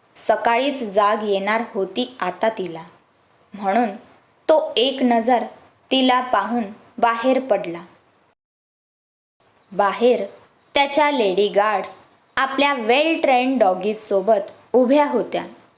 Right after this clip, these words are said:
सहा जणी आणि त्यांच्यासोबत त्यांची ही भली मोठी कुत्री होती की वाघाला पण फिके पाडतील. ऑर्डर दिली तर एखाद्याला फाडून खाणार होते ते.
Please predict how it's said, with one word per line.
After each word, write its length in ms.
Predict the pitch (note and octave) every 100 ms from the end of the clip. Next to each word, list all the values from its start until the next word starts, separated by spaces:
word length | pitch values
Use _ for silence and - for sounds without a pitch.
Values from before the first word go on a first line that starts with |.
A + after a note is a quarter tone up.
| _ -
सहा 420 | - G#3+ G#3 A3+
जणी 440 | G3 G#3 B3+ G#3+ - - - _ -
आणि 260 | C4 D4+ -
त्यांच्यासोबत 920 | A#3+ G#3 G3+ A#3+ A#3 B3 A3 A3+ - - - _ _
त्यांची 380 | A#3+ B3 B3 C4+
ही 320 | C#4 C4+ C#4 A3+
भली 220 | G#3+ A3
मोठी 400 | C#4+ C4+ B3 C4+
कुत्री 480 | C4 C4+ F#3+ G#3+ A#3 A#3
होती 440 | F#3+ F#3 B3 G3+ - - _ _ -
की 140 | D#4+
वाघाला 680 | A#3+ G#3+ F#3+ F3+ A#3+ C4 A3
पण 260 | A3 C4 C#4
फिके 360 | - A#3 B3 B3+
पाडतील. 580 | A#3+ F#3 E3+ - E3+ E3+ - _ _ _ _ -
ऑर्डर 420 | G#3 G3+ G3 A#3
दिली 440 | G3+ G#3 A3 G#3+ G3+ - _ _ -
तर 100 | D4
एखाद्याला 960 | - G#3+ G3 - B3+ A#3 A#3+ B3+ G3+ A#3 - -
फाडून 540 | C#4 B3 A#3+ C#4+ D#4+
खाणार 420 | - A3 G3+ A3+ A#3+ A3
होते 300 | F#3 - G#2+
ते. 300 | - E3